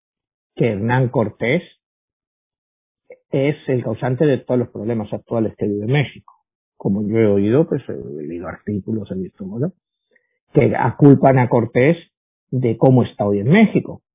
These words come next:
Y el problema de México es, como te decía antes, es sobre todo después de la Revolución Mexicana, este ultranacionalismo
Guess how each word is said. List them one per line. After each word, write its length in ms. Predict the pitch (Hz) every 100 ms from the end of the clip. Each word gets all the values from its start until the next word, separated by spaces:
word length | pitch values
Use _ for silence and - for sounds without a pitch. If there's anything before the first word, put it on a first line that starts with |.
| _ _ _ _
Y 220 | - 185 180
el 140 | 175
problema 360 | 214 208 247 269
de 120 | 226
México 320 | 214 233 226
es, 80 | 208
como 240 | 202 185
te 100 | -
decía 400 | 123 - 147 139
antes, 300 | 147 185 123 -
es 140 | 120
sobre 220 | - 156 -
todo 260 | 175 180
después 320 | 110 - 131
de 100 | 131
la 120 | 123 107
Revolución 920 | 104 104 101 - - 123 127 123 104
Mexicana, 680 | 101 120 - 127 123 151 - _ _ _ _
este 640 | - 123 - _ 131 131 -
ultranacionalismo 1600 | 175 139 123 139 120 117 107 - 110 95 92 117 135 - 143